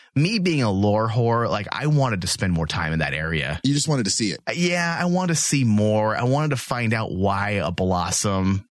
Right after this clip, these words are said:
Speaker 1: you know, grows from the corpse of a
Speaker 2: So, so I'm
Speaker 1: Leviathan.
Speaker 2: wondering,
Speaker 1: Like,
Speaker 2: like,
Speaker 1: what's
Speaker 2: what
Speaker 1: the
Speaker 2: part
Speaker 1: lore behind that?
Speaker 2: I'm just curious what part it grows out of. Like,
Speaker 1: They're assholes.
Speaker 2: is it, is it, bu-, is it his beehole? Like,
Speaker 1: Yeah.
Speaker 2: that's the blossom?
Speaker 1: It's the pelvic region.
Speaker 2: Oh, yeah.
Speaker 1: Yeah. If you look closely, if you rewind it, I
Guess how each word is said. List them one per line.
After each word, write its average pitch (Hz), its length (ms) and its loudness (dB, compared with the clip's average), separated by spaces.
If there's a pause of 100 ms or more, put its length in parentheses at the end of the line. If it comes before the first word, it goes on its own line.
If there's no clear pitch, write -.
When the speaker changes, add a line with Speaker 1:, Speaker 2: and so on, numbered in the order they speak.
Speaker 1:
you 107 140 2
know, 90 140 0
grows 98 880 0 (400)
from 104 160 -2
the 98 100 0
corpse - 460 -4
of 98 100 0
a 95 40 0
Speaker 2:
So, 87 180 0
so 90 160 0
I'm 95 60 -2
Speaker 1:
Leviathan. 170 80 0
Speaker 2:
wondering, 107 180 0
Speaker 1:
Like, - 100 -2
Speaker 2:
like, - 120 0
Speaker 1:
what's 220 100 -2
Speaker 2:
what 254 160 0
Speaker 1:
the 185 60 2
Speaker 2:
part 123 140 2
Speaker 1:
lore 143 260 0
behind 110 560 0
that? 69 300 -6 (180)
Speaker 2:
I'm 151 80 0
just 240 140 -2
curious 143 200 0
what 120 160 0
part 117 200 -2
it 90 100 -4
grows 87 240 0
out 95 220 -2
of. - 280 -12
Like, 85 300 -4
Speaker 1:
They're 131 160 -2
assholes. 95 340 -4
Speaker 2:
is 127 120 0
it, 123 80 0
is 120 200 0
it, 113 60 0
bu-, 123 160 -2
is 120 180 0
it 127 40 2
his 113 120 0
beehole? 120 400 2
Like, 107 120 2
Speaker 1:
Yeah. 113 100 -2
Speaker 2:
that's 82 180 -4
the 113 100 -2
blossom? 101 400 -2
Speaker 1:
It's 151 80 0
the 156 60 -2
pelvic 107 360 -2
region. 101 500 0 (600)
Speaker 2:
Oh, 139 160 -2
yeah. 123 320 -2
Speaker 1:
Yeah. 101 240 -2 (100)
If 123 140 0
you 139 80 2
look 151 160 0
closely, 131 440 0
if 123 100 -2
you 120 60 0
rewind 107 480 2
it, 92 160 0
I 98 200 -2